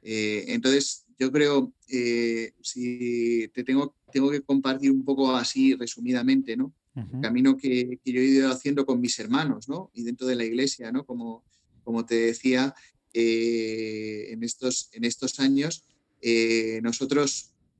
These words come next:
Speaker 1: que hemos intentado, eh, pues, eh, distintas, eh, pues, hemos hecho distintas, hemos hecho distintos intentos, ¿no?
Speaker 2: Ujú.
Speaker 1: de, de evangelizar, ¿no?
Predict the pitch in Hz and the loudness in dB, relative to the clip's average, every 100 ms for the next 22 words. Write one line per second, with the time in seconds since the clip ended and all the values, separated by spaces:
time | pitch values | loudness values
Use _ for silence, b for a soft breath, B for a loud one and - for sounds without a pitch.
0 | _ - 113 110 110 110 107 - 123 127 | _ -6 -4 -4 -6 -6 -8 -4 0 0
1 | - - 127 123 123 117 127 123 117 110 | -2 -8 -8 -4 -6 -4 -4 -2 -2 -4
2 | 101 _ 117 110 110 107 104 104 104 _ | -12 _ -10 -8 -8 -8 -10 -12 -16 _
3 | _ _ _ _ - 104 101 104 104 104 | _ _ _ _ -12 -12 -10 -12 -10 -12
4 | 113 - 135 131 127 123 113 - _ - | -14 -8 -4 -2 -2 -2 -4 -8 _ -20
5 | 98 87 - _ _ 104 95 123 120 - | -20 -20 -20 _ _ _ _ -18 -16 -12
6 | 117 117 117 - 120 123 120 113 120 - | -6 -6 -6 -10 -4 -4 -4 -14 -18 -10
7 | 127 127 - 135 131 131 127 135 120 117 | -4 -4 -4 -4 -4 -4 -4 -4 -4 -2
8 | 120 117 - - 147 _ _ 123 98 127 | -2 -2 -12 -20 -20 _ _ -10 -4 -4
9 | 131 123 117 117 - 120 117 117 120 117 | -4 -4 -2 -2 -4 -6 -6 -6 -4 -4
10 | - 127 127 135 - | -2 -4 -2 -4 -8